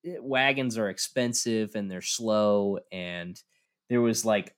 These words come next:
a couple of years of bad harvest, so they just didn't have the funds to really finance a bunch of these wagon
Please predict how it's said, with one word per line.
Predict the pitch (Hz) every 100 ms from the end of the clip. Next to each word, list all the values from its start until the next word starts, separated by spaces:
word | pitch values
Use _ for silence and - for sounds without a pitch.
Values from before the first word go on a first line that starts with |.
| _
a | 110
couple | - 143 143 123
of | 110
years | 113 123 117
of | 104 101
bad | 107 107
harvest, | - 110 117 107 90 -
so | 117
they | 107
just | 110 113 -
didn't | 135 123
have | 117 117 101
the | 101
funds | - 101 104 110 -
to | 104
really | 104 98
finance | - 104 104 107 98 -
a |
bunch | 104 101 -
of |
these | 92 87
wagon | 95 95 120 101 78